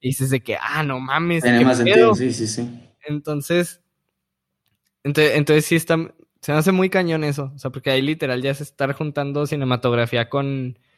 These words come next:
Speaker 1: con la música, güey, y
Speaker 2: Pues
Speaker 1: ya
Speaker 2: es un
Speaker 1: es
Speaker 2: apoyo visual que está chido.
Speaker 1: Ajá, y... No sé, yo, yo, güey, por ejemplo,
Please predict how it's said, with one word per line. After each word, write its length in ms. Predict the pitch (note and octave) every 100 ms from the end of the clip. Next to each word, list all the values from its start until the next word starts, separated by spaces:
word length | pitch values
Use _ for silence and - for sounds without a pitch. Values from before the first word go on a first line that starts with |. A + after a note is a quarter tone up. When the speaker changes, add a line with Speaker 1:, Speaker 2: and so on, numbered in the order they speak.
| _ _ _
Speaker 1:
con 160 | - C3
la 80 |
música, 380 | B2 C3+ - B2
güey, 240 | G#2+ - C#3+ _
y 120 | C#3+
Speaker 2:
Pues 80 | A#2
Speaker 1:
ya 140 | A#2+ A#2
Speaker 2:
es 100 | B2
un 60 |
Speaker 1:
es 60 | B2+
Speaker 2:
apoyo 320 | B2 A#2+ B2+
visual 480 | C3 A2 A2+ A2 G#2
que 120 | A2+
está 200 | G#2+ G#2+
chido. 220 | G#2 A2 G#2
Speaker 1:
Ajá, 580 | - C3 C3+ C3 - _ _ -
y... 1080 | C#3 C3 C3 B2+ B2 A#2 A#2 A2+ A2 G#2+ - _ _ _ _ _ _ _ _ _ _ _ -
No 120 | D#3
sé, 280 | E3 D#3+ D#3
yo, 280 | D#3+ E3 -
yo, 520 | D#3+ F#3+ G#3 G3+ F#3+
güey, 260 | F3 E3 D#3
por 160 | C#3+
ejemplo, 500 | C3 D#3 D#3+ D3 C#3